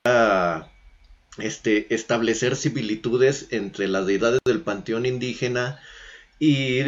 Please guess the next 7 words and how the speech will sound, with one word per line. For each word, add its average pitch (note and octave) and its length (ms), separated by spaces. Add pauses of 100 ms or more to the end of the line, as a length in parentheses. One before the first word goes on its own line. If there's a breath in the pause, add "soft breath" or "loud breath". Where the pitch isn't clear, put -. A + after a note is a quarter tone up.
los, A2 360
los G#2 220
santos, A2+ 680
eh, A2 200 (100)
católicos. B2 800 (640)
Entonces, A#2+ 580
eh, B2+ 480